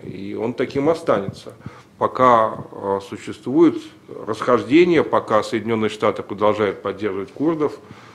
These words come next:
э, конечно, э, конфликт он был, есть, я думаю, что еще долго он будет. Но вот той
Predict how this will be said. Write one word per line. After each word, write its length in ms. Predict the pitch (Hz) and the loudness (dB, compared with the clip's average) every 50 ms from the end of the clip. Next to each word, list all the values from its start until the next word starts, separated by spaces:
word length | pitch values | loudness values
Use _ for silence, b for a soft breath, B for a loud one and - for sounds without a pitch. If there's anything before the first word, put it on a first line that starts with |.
| B B B _ - | B B B _ -10
э, 140 | 101 95 95 - | -8 -8 -6 -4
конечно, 680 | - 104 101 127 143 143 - - 143 135 123 110 98 - - - - - | -4 -4 -2 -2 -2 -4 -2 0 2 2 2 2 0 -4 -10 -16 -16 -12
э, 300 | 95 98 98 98 95 90 - - _ _ _ _ _ _ _ _ _ _ | -8 -6 -6 -6 -6 -8 -12 -16 _ _ _ _ _ _ _ _ _ _
конфликт 480 | - - 110 104 - 117 127 131 131 - | -12 -10 -10 -10 -8 -6 -6 -6 -4 -6
он 200 | 117 104 95 92 | -6 -6 -4 -2
был, 520 | 110 143 156 160 147 135 120 107 - - | 2 4 4 4 4 2 -2 -4 -6 -8
есть, 560 | - 98 90 107 123 135 139 139 - - - - | -8 -10 -6 0 0 0 0 0 -6 -12 -18 -14
я 180 | - 107 98 98 | -8 -8 -6 -4
думаю, 280 | 110 123 123 120 113 | -4 -4 -4 -4 -6
что 220 | - - - 107 104 | -8 -10 -12 -12 -12
еще 640 | 104 - - - - 113 110 110 113 - - - - - | -12 -12 -14 -10 -8 -6 -4 -4 -4 -6 -8 -10 -8 0
долго 320 | 110 117 123 117 120 123 | 2 2 2 2 0 -2
он 160 | 120 127 123 117 | -4 -4 -4 -4
будет. 260 | 113 110 98 - - - B B B B B B B | -4 -6 -6 -8 -14 -20 B B B B B B B
Но 200 | - 113 131 135 | -2 0 2 6
вот 320 | 131 143 143 143 - B B B B B _ _ | 6 6 6 6 0 B B B B B _ _
той 380 | - 147 147 139 120 - - | 4 6 6 6 6 2 -2